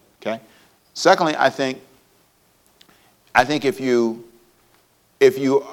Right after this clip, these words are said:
if, if we're gonna deal with this problem of student loan debt, we're gonna have to help people in high school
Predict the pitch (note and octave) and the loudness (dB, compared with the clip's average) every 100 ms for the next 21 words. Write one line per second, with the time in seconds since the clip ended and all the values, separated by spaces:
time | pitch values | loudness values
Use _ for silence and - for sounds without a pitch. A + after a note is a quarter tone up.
0 | - B2 - - C#3 D3 F3+ G#3 F3 D#3+ | -4 -4 -4 -6 -2 2 4 4 2 -2
1 | - A2+ D3+ D#3 D3 B2 - - _ _ | -12 0 2 4 4 2 -4 -16 _ _
2 | _ _ _ _ A2+ A#2+ B2+ - C3+ C3 | _ _ _ _ 0 2 2 4 4 4
3 | A#2+ G#2+ G#2 - C3 A#2 A2+ A#2+ A#2+ G2+ | 2 -10 -12 -10 -8 -8 -4 -4 -2 -4
4 | G2 - B2 A#2+ A#2 B2 - G#2+ - C#3 | -4 -4 -2 0 2 0 0 -8 0 2
5 | D3+ - - - A#2 A#2 A2+ A2 - A#2 | 2 0 -14 -6 -4 -2 -4 -4 -6 -2
6 | G#2 G2+ - _ - - F#3+ - A#2+ G#2 | -2 -4 -12 _ -2 0 0 -2 -4 -2
7 | G#2 | -6